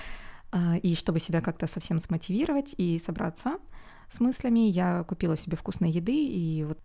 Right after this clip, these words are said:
курочка Карри стоит и смотрит на меня укоризненно и ждёт, когда я наконец запишу этот эпизод. Почему я так долго собиралась? М, книга мне понравилась, но породила также очень много мыслей,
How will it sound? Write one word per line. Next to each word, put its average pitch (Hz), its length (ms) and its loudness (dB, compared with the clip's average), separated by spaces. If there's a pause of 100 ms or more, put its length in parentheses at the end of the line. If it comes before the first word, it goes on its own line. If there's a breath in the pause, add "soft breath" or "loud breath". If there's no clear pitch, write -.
курочка - 400 -4
Карри 185 260 2
стоит 170 400 -2
и - 40 -2
смотрит 170 380 0
на 170 60 2
меня 160 220 4
укоризненно 190 600 6
и 151 600 2
ждёт, 175 320 0
когда 165 400 0
я 160 240 2
наконец 175 420 4
запишу 170 640 -2
этот 160 260 -2
эпизод. 156 440 -2 (380 loud breath)
Почему 277 420 4 (120)
я 202 180 6
так 185 160 -2
долго 175 220 0
собиралась? - 580 -2 (140)
М, 160 340 2
книга 247 300 4
мне 220 160 8
понравилась, 302 800 2
но 202 260 4
породила 190 460 2
также 175 240 -2
очень 175 260 0
много 175 240 2
мыслей, 269 540 2